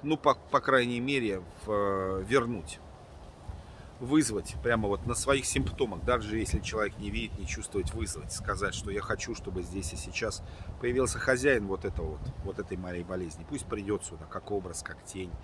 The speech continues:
как энергетическое тело». Почувствовать, кто придет, потому что придет обязательно. Скорее всего, это не будет, конечно, мальчик Матвей, и вряд ли это будет,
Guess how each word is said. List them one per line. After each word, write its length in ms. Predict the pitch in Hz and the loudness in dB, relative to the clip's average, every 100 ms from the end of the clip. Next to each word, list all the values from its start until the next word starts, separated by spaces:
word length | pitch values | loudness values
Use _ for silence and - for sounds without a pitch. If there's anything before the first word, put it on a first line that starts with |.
| - - - | -12 -16 -6
как 200 | - - | -4 -4
энергетическое 760 | 104 87 87 - 95 - 98 | -4 -8 -10 -6 -4 -2 -4
тело». 320 | 92 - 92 78 - - - - - - - | -4 -6 -6 -8 -14 -20 -20 -18 -18 -18 4
Почувствовать, 640 | 156 - 185 - 208 - | 6 6 0 -2 -4 -4
кто 220 | - 127 | -2 0
придет, 340 | - 107 98 78 | 0 -2 -4 -6
потому 280 | - 101 95 | -6 -6 -6
что 140 | - | -6
придет 380 | - 117 127 117 | -4 0 0 2
обязательно. 540 | 113 117 107 - 76 - - | 0 2 0 0 -12 -16 -14
Скорее 340 | - - 185 175 | -4 4 6 6
всего, 200 | - 139 | 6 4
это 160 | 127 | 4
не 120 | 120 | -2
будет, 220 | 120 143 - | 0 0 0
конечно, 480 | 104 98 92 101 | -4 -4 -4 -4
мальчик 480 | 90 95 104 98 95 | -4 0 2 0 -4
Матвей, 440 | 98 92 117 123 104 | -4 -4 -2 -2 -2
и 260 | 104 98 98 - - - - | -6 -4 -4 -8 -16 -16 -8
вряд 400 | 113 139 143 117 | 2 6 6 4
ли 80 | 113 | 0
это 240 | 104 104 | 0 -2
будет, 360 | 95 104 101 | -4 -2 -2